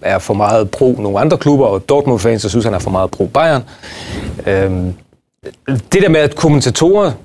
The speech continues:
hvis man, i, i de her tider skal man jo have lidt kant. Alle vil jo gerne have, at man skal have lidt, lidt kant. Problemet er, når man giver nogle ting nogle kant, så vil der også være nogen, som ikke synes, at det er en specielt sjov kant, man får.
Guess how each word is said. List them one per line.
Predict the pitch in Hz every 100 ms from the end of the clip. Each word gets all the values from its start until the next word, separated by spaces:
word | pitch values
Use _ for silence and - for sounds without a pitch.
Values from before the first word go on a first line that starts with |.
| _ _ _ _ _ 131
hvis | 131
man, | 135 143 - - -
i, |
i | 147 180
de | 165
her | 202
tider | 196 208
skal | 156 160
man | 143
jo | 127
have | 120 170
lidt | 147 -
kant. | 156 143 -
Alle | 175 185
vil |
jo | 139
gerne | 151
have, | 147
at |
man | 120
skal | 110 104
have | 139
lidt, | 123 - -
lidt | 135 120 -
kant. | 160 143
Problemet | - 147 240 170
er, | 156
når | 147
man | 131
giver | 117 202 139 117
nogle | 131 127
ting | 185
nogle | 135 123
kant, | - 160 -
så |
vil | 160
der | 147
også | 160
være | 135
nogen, | 127 151
som | 151 127
ikke | 147 - _
synes, | - - 131 131 123 -
at | 123 -
det | 123 113
er |
en | 104
specielt | 104 113 113 -
sjov | - 92 85 -
kant, | - - - - _ _ _ _ - - - - - -
man | 110
får. | 95 113 87